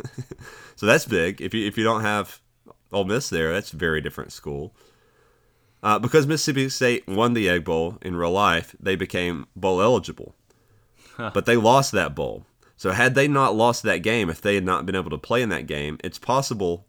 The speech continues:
Speaker 1: Joe Moorhead doesn't get fired. And if he's not fired, 'cause a big reason he was fired is 'cause they were wanting to race Ole Miss for a good coach.
Speaker 2: Mm-hmm.
Speaker 1: So if Joe Moorhead doesn't get fired, Mike Leach isn't hired. So that's a lot of
Speaker 2: Sure.
Speaker 1: things that happen. A lot of people lose jobs and get jobs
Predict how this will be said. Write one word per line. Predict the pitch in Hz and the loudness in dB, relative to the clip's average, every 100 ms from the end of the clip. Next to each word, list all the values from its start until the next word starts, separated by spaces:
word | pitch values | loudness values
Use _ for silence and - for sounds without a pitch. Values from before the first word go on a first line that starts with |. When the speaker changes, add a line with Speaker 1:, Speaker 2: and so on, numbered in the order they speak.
| - | -10
Speaker 1:
Joe | 95 95 | -4 -2
Moorhead | 95 92 95 78 | 0 -2 -2 -2
doesn't | 104 107 98 | -2 -2 -2
get | 92 - | -4 -6
fired. | - 82 76 80 90 - _ _ - | -2 0 0 -2 -6 -14 _ _ -8
And | 85 | -6
if | 85 | -4
he's | 90 82 - | -6 -6 0
not | 107 - | 0 0
fired, | 73 69 - | -4 -4 -4
'cause | 113 | -4
a | 95 | -2
big | 135 139 | 0 0
reason | 110 92 | -2 0
he | 90 | -2
was | 80 | -2
fired | - 78 78 | -2 -2 -2
is | - | -6
'cause | 82 73 - _ _ _ | -8 -8 -12 _ _ _
they | 73 | -8
were | 78 | -4
wanting | 78 65 | -4 -4
to | 76 | -4
race | 78 78 | -2 -2
Ole | 73 | -4
Miss | 71 80 - | -4 -6 -6
for | 76 | -8
a | 69 | -8
good | 69 | -12
coach. | - 64 62 - _ _ _ _ - | -10 -12 -12 -20 _ _ _ _ -16
Speaker 2:
Mm-hmm. | 98 92 | -12 -8
Speaker 1:
So | 90 90 90 - _ - | -2 0 -2 -8 _ -8
if | 90 - | -8 2
Joe | 117 117 107 - | 2 2 -2 -10
Moorhead | 98 123 156 113 92 | -6 -2 2 2 0
doesn't | 90 87 | -2 -4
get | 80 69 | -6 -4
fired, | 80 76 71 80 - _ _ _ _ - - | -4 -2 -4 -6 -14 _ _ _ _ -20 -4
Mike | 87 95 110 | -4 -2 -2
Leach | 143 101 | -2 -4
isn't | 73 69 | -8 -6
hired. | 69 55 50 - | -6 -6 -12 -6
So | 101 | -2
that's | 151 - | 0 0
a | |
lot | 101 101 101 | 0 4 4
of | 101 | 4
Speaker 2:
Sure. | - | 2
Speaker 1:
things | 98 92 | 0 0
that | 92 71 | -6 -4
happen. | 85 85 - 80 - | -2 -2 -4 -6 0
A | |
lot | 107 123 | 2 2
of | |
people | 123 101 90 85 | 0 -2 -4 0
lose | 104 117 | 0 0
jobs | - 104 104 92 | 0 2 2 0
and | 85 76 | -6 -4
get | 92 | -6
jobs | 80 87 82 82 - | -4 -2 -2 -2 -6